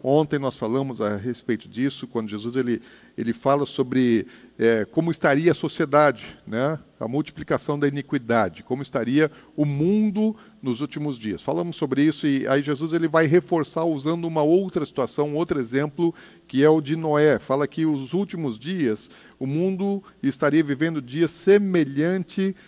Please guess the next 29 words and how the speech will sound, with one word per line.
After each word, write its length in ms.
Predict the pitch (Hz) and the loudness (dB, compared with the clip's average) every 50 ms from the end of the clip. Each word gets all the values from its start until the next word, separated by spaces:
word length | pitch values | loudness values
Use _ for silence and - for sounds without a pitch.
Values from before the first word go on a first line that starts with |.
| - _ _ _ | -20 _ _ _
aos 280 | - 131 131 123 113 | -2 -2 -2 -2 -4
dias 240 | 113 123 151 160 143 | -6 -2 -2 -2 -2
de 80 | - 175 | -2 -6
Noé. 320 | 165 160 151 143 127 107 | -4 -2 0 2 2 2
Ou 80 | 92 - | 0 -2
seja, 220 | - 165 151 160 | -4 -6 -6 -8
assim, 240 | - - 220 196 156 | -8 -6 -4 -4 -4
dias, 400 | 131 165 202 208 202 196 - - - - - - _ _ _ | -2 2 4 6 6 4 2 -8 -18 -20 -20 -20 _ _ _
é, 120 | - 196 185 | -2 0 0
com 260 | - - 226 240 254 | 0 -2 -2 2 2
aparência 640 | 262 254 254 - 226 190 180 196 208 214 202 - 202 | 2 2 4 4 4 6 6 4 2 2 0 -2 -4
de 100 | 175 170 | -6 -6
normalidade. 760 | 170 175 175 170 170 170 165 156 143 131 143 143 139 127 107 | -6 -6 -4 -4 -2 -2 -2 -2 0 2 2 2 2 2 -2
As 80 | - | -8
pessoas 300 | - - 170 - 165 151 | -6 -8 -6 -4 -4 -6
estariam 260 | - - 123 120 120 123 | -4 -4 -4 -4 -4 2
comendo, 500 | - 190 175 160 151 151 151 143 131 127 | 2 2 2 4 2 2 0 0 -2 0
bebendo, 480 | 139 156 135 113 131 139 135 127 120 | 0 -2 0 2 0 0 0 0 -4
casando, 500 | 113 - 175 147 117 120 135 131 113 98 | -2 0 -2 -2 0 0 -2 -2 -2 -4
comprando, 480 | - 151 147 139 - 151 147 131 110 95 | -4 -4 -4 -4 0 0 0 0 -2 -4
vendendo, 400 | 101 139 143 127 135 139 120 104 | -4 -4 -2 0 0 0 0 -4
plantando, 520 | - - 135 127 - - 160 151 135 113 | -4 -4 -4 -4 -2 -2 -2 -2 -2 -4
construindo 480 | - - 135 131 - - 160 180 175 151 | -6 -6 -8 -8 -4 -4 -4 -4 -4 -4
todas 280 | - 185 185 175 - | -2 -2 -2 -2 -2
essas 360 | 160 165 - - 165 - - - | -6 -6 -4 -4 -8 -8 -8 -8
coisas. 400 | - 156 147 113 98 107 113 139 | 0 2 2 2 2 -2 -8 -4
No 160 | 175 202 - | -4 -4 -4
plano 600 | - _ _ - 214 233 269 294 294 262 196 160 | -4 _ _ 2 4 6 6 6 4 4 0 0
natural, 880 | 147 143 123 - - 131 117 101 107 135 160 147 120 135 156 175 170 | 0 -2 -2 -2 -6 -8 -4 2 4 6 6 6 4 4 0 -2 -4